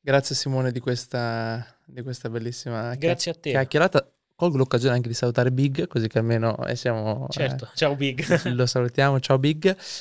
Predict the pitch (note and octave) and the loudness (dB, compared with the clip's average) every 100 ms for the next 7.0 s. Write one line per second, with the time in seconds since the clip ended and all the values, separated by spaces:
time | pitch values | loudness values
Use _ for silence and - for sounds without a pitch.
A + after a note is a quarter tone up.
0 | - _ F3+ D#3+ C#3+ E3+ E3+ C#3+ C3+ C3+ | -16 _ 4 4 6 4 4 2 2 2
1 | C3+ C3+ B2+ C3+ A#2 A#2 C3 - B2+ C3+ | 2 0 0 0 0 2 2 2 2 2
2 | B2+ A#2+ - C3 B2 B2 A#2+ - A#2 A2+ | 2 0 2 -2 0 -2 -2 0 0 2
3 | A#2 A2+ A2+ A2+ A2+ G#2+ G#2+ A2+ A#2 A#2 | 0 2 2 4 2 4 4 2 0 0
4 | A2+ A#2 - B2 A#2 - A2 A#2 - A#2 | 0 0 0 2 2 2 2 2 4 4
5 | A2+ A#2+ A2+ A#2+ - A2 A2 B2 - A#2+ | 6 6 6 4 4 6 6 4 4 4
6 | A#2+ B2 C#3 - D3 C3 C3 C3+ C#3+ - | 4 4 2 4 2 2 -2 -2 -4 -8